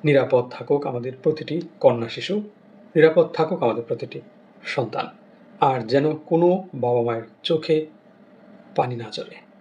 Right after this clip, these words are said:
যদি ভিডিওটি ভালো লেগে থাকে অবশ্যই ভিডিওতে লাইক করবেন, কমেন্টসে আপনার মূল্যবান মতামত জানাতে ভুলবেন না। ভিডিওটি শেয়ার করে, শেয়ার করে অনেককে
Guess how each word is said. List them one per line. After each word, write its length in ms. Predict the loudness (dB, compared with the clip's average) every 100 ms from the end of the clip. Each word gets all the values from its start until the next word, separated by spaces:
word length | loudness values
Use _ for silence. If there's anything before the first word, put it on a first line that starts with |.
| _ -20 -20 -4 0
যদি 140 | 0 0
ভিডিওটি 260 | -2 -4 -4
ভালো 120 | -2 0
লেগে 140 | 0 -2
থাকে 140 | 0 2 2
অবশ্যই 340 | 2 0 -4 -4
ভিডিওতে 220 | -4 -2
লাইক 120 | -2 0
করবেন, 180 | 0 2
কমেন্টসে 220 | 0 0 -6
আপনার 120 | -2
মূল্যবান 240 | 0 0 0
মতামত 240 | -2 0 0
জানাতে 200 | -4 -6
ভুলবেন 200 | -12 -12 -12
না। 40 | -10
ভিডিওটি 260 | -10 -8 -4
শেয়ার 160 | 4 4 6
করে, 140 | 2 0 -14 _ _ -20 -20 -20 -12
শেয়ার 300 | 0 4 4 4
করে 160 | 0 0 -12 -20 -16 -4
অনেককে 280 | 0 0 -2